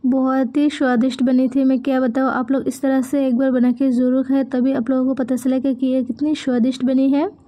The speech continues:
आप लोग color देख के बोल सकती है,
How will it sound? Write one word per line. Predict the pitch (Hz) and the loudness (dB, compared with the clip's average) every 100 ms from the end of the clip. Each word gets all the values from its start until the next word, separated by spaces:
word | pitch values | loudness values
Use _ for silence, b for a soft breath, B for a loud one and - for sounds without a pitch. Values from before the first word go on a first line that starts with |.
| B B B B B - - - - - - - - - | B B B B B -20 -20 -20 -20 -20 -20 -20 -18 -6
आप | 262 247 | -4 -2
लोग | 269 | -2
color | 269 262 262 | -2 0 2
देख | 247 269 | 0 0
के | - 277 | 0 0
बोल | 247 247 | 2 0
सकती | 240 262 - 262 | -2 -4 -2 0
है, | 277 311 | 0 -2